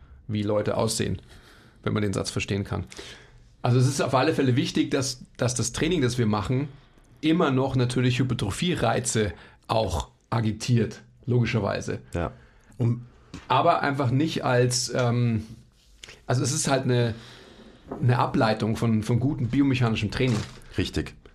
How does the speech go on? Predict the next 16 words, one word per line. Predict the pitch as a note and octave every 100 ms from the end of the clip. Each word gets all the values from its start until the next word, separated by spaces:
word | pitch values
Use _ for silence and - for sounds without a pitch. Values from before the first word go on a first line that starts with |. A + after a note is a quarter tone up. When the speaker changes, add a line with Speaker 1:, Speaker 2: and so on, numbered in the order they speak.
| -
Speaker 2:
Und |
wenn | F#2
man | F#2 F#2+
die | F#2+
gegen | G2 F#2
schwere | G2 F2+ F2
Widerstände | F#2 E2+ F2+ F2
macht, | F2 F2+
dann | E2+ D#2+
wird | F2+ F2+
dein | E2+
Körper | F#2+ F2 E2
sich | D#2+ -
auch | E2+
anpassen, | E2 F2+ F2 - F2
auch | F2 F#2+ B1